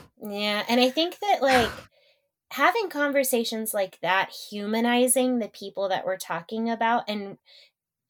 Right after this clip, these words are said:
Speaker 1: honestly, something that is hard within this demographic, but we're working really, really hard
Speaker 2: Hmm.
Speaker 1: on
Speaker 2: Hmm. This
Speaker 1: getting
Speaker 2: demographic, musty, crusty, and dusty
Speaker 1: Oh my
Speaker 2: swerfs and
Speaker 1: gosh.
Speaker 2: middle-aged men.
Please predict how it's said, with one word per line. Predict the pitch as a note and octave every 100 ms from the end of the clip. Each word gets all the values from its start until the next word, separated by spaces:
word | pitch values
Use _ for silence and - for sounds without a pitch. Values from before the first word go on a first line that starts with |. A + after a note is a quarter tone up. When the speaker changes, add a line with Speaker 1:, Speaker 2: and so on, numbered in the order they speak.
| _
Speaker 1:
honestly, | - G3+ G#3+ A3 G#3+ G3 F#3
something | - G3+ F#3+ - G3+ G3 F#3+
that | F#3 F3 E3+ - _ _ _ _
is | F#3 F3
hard | - - E4 C#4 G3+ F#3+ F#3+ F#3 - _ _ _ _ _ _
within | - F3+ F#3 F3 F3
this | E3+ -
demographic, | D#3+ E3+ E3+ - C#3+ - D#3+ F3 G3+ - _ -
but | F#3 F3
we're | F3+
working | F3 F#3 F3+ F#3+ F#3 _
really, | - A#3+ A3+
really | G3+ G3 F#3
hard | F3+ - F3 F3 F3 F3 _ _ _ _ _ _ _ _ -
Speaker 2:
Hmm. | G3+ F3+
Speaker 1:
on | F3 E3+ E3+ E3 E3+ F3 -
Speaker 2:
Hmm. | - G3 C#3+ - - G#3+
This | E3 F#3+ F#3+
Speaker 1:
getting |
Speaker 2:
demographic, | F#3+ E3 D#3 D#3 D3 - C#3 C#3 - -
musty, | E3 E3+ F3+ - G3+
crusty, | - F3+ E3+ - E3+
and | D#3
dusty | D3+ D3 - D3+ -
Speaker 1:
Oh | - C#3+
my | D3+ F#3
Speaker 2:
swerfs | E3+
and | E3+
Speaker 1:
gosh. | E3+
Speaker 2:
middle-aged | F3 C#3+ C#3 C3+ -
men. | D3 C3 B2+